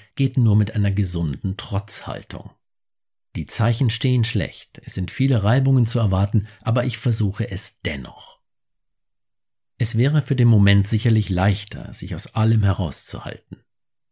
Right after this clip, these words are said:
Es wäre leichter, den Schritt Richtung Neuland einfach sein zu lassen.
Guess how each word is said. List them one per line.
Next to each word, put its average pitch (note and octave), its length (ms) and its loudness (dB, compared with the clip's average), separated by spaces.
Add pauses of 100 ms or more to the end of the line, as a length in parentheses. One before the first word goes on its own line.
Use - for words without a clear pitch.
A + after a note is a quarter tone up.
(160)
Es B2 160 -6
wäre A#2+ 160 2
leichter, A#2 500 2 (220)
den G2+ 160 2
Schritt A2+ 320 -2
Richtung G#2+ 320 0
Neuland A2+ 460 2
einfach A2+ 260 0
sein D3 380 -2
zu - 160 -8
lassen. - 380 -12